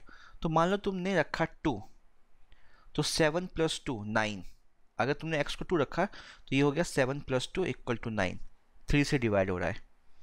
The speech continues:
तो कहने का मतलब है ये नंबर फ़ाइव टू टू तुम्हारा करेक्ट हो जाएगा। तो एटीन का ऑप्शन ए करेक्ट है।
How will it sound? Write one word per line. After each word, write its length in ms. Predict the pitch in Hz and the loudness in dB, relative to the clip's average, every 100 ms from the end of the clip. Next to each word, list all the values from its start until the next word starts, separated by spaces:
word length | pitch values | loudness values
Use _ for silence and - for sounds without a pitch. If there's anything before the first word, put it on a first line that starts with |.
| - - - - - - - - - | -18 -16 -14 -12 -14 -18 -20 -16 -4
तो 60 | 151 | 0
कहने 260 | 160 196 | 0 0
का 80 | 226 | 0
मतलब 260 | 190 185 175 | 0 0 0
है 80 | |
ये 60 | 180 | 2
नंबर 260 | 170 160 190 | 0 0 -2
फ़ाइव 400 | - 139 160 - - | 0 0 0 -4 -4
टू 120 | 139 | -4
टू 240 | 135 214 254 - - - - _ _ - | -2 -6 -6 -12 -20 -20 -20 _ _ -18
तुम्हारा 440 | - 139 123 135 214 - - - - - - - | -4 2 2 2 0 -6 -20 -20 -20 -20 -20 0
करेक्ट 320 | - 147 143 120 | 2 4 0 -4
हो 60 | |
जाएगा। 260 | 98 95 95 | -4 -2 -4
तो 140 | 117 - | -6 -2
एटीन 500 | 147 - - 214 226 - | -2 -2 0 0 0 0
का 240 | 139 214 - - - - - - | 0 -2 -4 -18 -20 -20 -6 0
ऑप्शन 360 | 123 - 156 131 | 0 0 -2 -2
ए 100 | 127 | -2
करेक्ट 380 | 104 95 - | 0 0 -2
है। 120 | 87 | -8